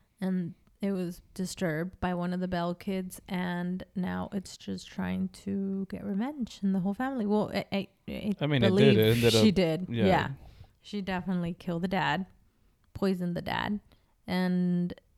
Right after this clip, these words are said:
Speaker 1: in the whole process, she was just fucking with everyone.
Speaker 2: That is creepy
Speaker 1: Mm-hmm.
Speaker 2: and fucking fucked up in a way.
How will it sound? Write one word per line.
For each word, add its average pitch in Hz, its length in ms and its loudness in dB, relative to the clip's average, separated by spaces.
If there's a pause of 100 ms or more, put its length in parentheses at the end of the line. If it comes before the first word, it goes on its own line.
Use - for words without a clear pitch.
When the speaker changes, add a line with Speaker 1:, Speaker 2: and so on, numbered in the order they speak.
(200)
Speaker 1:
in 190 380 0
the 180 100 0
whole 185 200 -2
process, 214 640 -2
she - 320 -6
was 185 160 -2
just 185 220 -6
fucking - 340 -4
with 185 160 -4
everyone. 208 460 -2 (1200)
Speaker 2:
That 120 200 -10
is 123 300 -10
creepy 117 1000 -6 (280)
Speaker 1:
Mm-hmm. 196 340 4
Speaker 2:
and 208 300 0 (580)
fucking 135 540 -8
fucked - 480 -10
up 139 220 -4 (300)
in 107 80 -6
a 104 80 -4
way. 120 340 -6